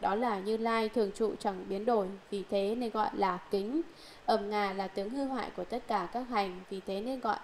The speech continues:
là Nga. Âm già tức là nghĩa tu sửa, điều phục hết thảy chúng sinh, nên gọi là nghĩa tu sửa, vì thế nên gọi là già. Âm xạ là Như Lai che mát hết thảy chúng sanh, ví như cái lọng lớn, vì thế nên gọi là xà.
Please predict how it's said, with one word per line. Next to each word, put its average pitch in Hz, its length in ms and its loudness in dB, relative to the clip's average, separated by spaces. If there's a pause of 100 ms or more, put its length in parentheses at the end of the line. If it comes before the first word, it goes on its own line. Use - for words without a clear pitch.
(100)
là 180 100 -8 (160)
Nga. 240 280 0 (420)
Âm 208 180 0
già 196 300 0
tức 220 220 -8
là 202 160 2
nghĩa 220 360 -2
tu 294 140 -4
sửa, 214 420 0
điều 196 140 -2
phục 185 240 -6
hết 269 200 -4
thảy 202 260 -2
chúng 208 240 -8
sinh, 277 300 0 (100)
nên 262 200 -4
gọi 202 200 0 (140)
là 185 140 -6
nghĩa 196 240 -4
tu 269 200 -4
sửa, 196 300 -2 (200)
vì 185 200 -4
thế 202 140 0
nên 269 180 -4
gọi 208 200 2 (100)
là 185 180 0
già. 185 320 -2 (440)
Âm 202 180 2
xạ 208 380 2
là 202 200 4
Như 208 180 2
Lai 208 320 2
che 202 220 0
mát 214 220 -2
hết 254 180 -2
thảy 196 280 0
chúng 196 200 -6
sanh, 202 400 0
ví 196 100 0
như 220 180 0
cái 208 180 4
lọng 226 200 0
lớn, 214 380 6 (120)
vì 208 120 2
thế 214 480 4
nên 214 220 2
gọi 202 220 6
là 185 140 -2
xà. 196 360 2